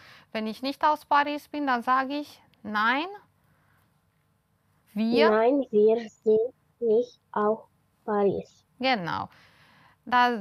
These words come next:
Speaker 1: bemerke ich hier, also ein bisschen in Klammer, un pic în paranteză, Negation ist so, nein, nu, wir sind nicht.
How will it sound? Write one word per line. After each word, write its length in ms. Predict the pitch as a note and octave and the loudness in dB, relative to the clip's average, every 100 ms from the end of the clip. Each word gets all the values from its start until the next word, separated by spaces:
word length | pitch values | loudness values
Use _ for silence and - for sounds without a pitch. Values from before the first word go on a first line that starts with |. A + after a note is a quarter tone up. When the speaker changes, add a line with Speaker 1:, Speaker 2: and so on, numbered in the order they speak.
| G#3 | -4
Speaker 1:
bemerke 500 | A#3+ A#3+ C#4+ D4 B3+ | -2 2 0 -2 -6
ich 200 | A3+ G#3+ - | -6 -8 -8
hier, 180 | B3+ D#4 | -4 0
also 360 | A3 F#3 G3+ | 0 0 -6
ein 180 | G#3+ G#3+ | -6 -6
bisschen 300 | A3 - A3+ | -8 -6 -6
in 120 | G#3 | -8
Klammer, 520 | G3+ A3 G#3+ G#3+ B3+ D4 | -10 -4 -2 0 0 0
un 120 | A3 | -2
pic 200 | B3 - | -6 -6
în 100 | B3 | -2
paranteză, 720 | A#3 G#3+ G#3 G3+ G#3 B3 D4 F4+ F4+ | 0 0 -2 -4 -6 -4 -4 -4 -4
Negation 920 | B3+ A#3+ G#3 G#3 G#3 - B3 C4 D4+ | -4 -2 0 -2 -2 -8 -4 0 -2
ist 180 | C4 C4+ | -4 -8
so, 200 | - G#3 | -6 -6
nein, 460 | F#3+ G3+ G3 G#3+ D4+ G4+ | -4 0 0 0 -2 -2
nu, 480 | B3 G3+ G#3+ D#4+ G#4+ _ - - _ G3+ G3+ | 0 0 0 -4 -6 _ -20 -20 _ -12 -8
wir 400 | A#3 C4+ D4+ D4+ B3+ G#3 G#3+ | -2 0 0 -2 -6 -8 -4
sind 320 | B3+ C4+ B3+ | -2 -2 -2
nicht. 720 | C4+ D#4 D4 - - _ | -2 -2 -2 -6 -18 _